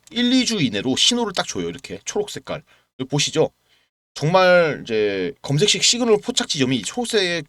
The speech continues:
딱 이 줄이고 이걸 보고 딱 매수만 하면 되니까 정말 제가 간단하게 만들어놨어요.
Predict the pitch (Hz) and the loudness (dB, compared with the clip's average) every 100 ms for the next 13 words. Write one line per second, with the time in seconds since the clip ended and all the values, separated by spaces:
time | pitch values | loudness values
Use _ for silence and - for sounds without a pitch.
0 | _ _ _ - 143 135 - 98 90 90 | _ _ _ -8 -6 -8 -8 -8 -4 -2
1 | 123 82 73 - - _ _ _ _ 180 | 0 -2 -6 -18 -20 _ _ _ _ -2
2 | 277 277 262 247 - 156 202 208 247 196 | 2 2 2 0 0 0 0 0 0 4
3 | 135 214 214 190 135 110 175 - 147 190 | 4 4 2 2 -4 2 2 2 0 2
4 | 247 220 156 117 117 156 135 95 87 104 | 4 2 0 -6 -4 -2 -2 -4 -8 -8
5 | 87 - 87 123 78 | -8 -8 -4 -4 -4